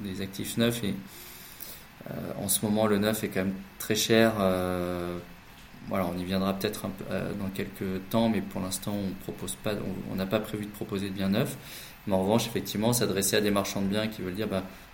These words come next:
moi, je veux sécuriser ma sortie, je propose des actifs qui ont été bien rénovés, bien entretenus, euh, bien, euh, bien conçus. Et donc, euh, derrière, nous, on se positionne pour se dire, bah, voilà,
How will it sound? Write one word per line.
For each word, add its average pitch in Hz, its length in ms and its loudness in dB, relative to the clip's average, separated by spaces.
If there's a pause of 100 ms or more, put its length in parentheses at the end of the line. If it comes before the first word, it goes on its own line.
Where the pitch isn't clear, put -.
moi, 107 160 4
je 104 80 2
veux 104 120 0
sécuriser 101 540 -2
ma 101 140 -2
sortie, - 480 2 (480)
je - 100 -10
propose 104 360 -2
des 104 180 0
actifs 107 360 -2
qui - 60 -10
ont 92 60 -4
été 92 160 -6
bien 104 380 -2
rénovés, 95 480 -2
bien 101 200 -2
entretenus, 101 680 -4
euh, 87 200 -4 (200)
bien, 98 120 -4
euh, 92 260 -2 (540)
bien 107 220 0
conçus. 127 640 2
Et 98 80 0
donc, 110 340 0
euh, 98 60 2
derrière, 95 420 2
nous, 107 220 2
on 104 100 2
se 95 80 -6
positionne 98 520 -4
pour 110 180 -6
se - 140 -6
dire, 104 140 -4
bah, 107 200 -4
voilà, 95 180 -6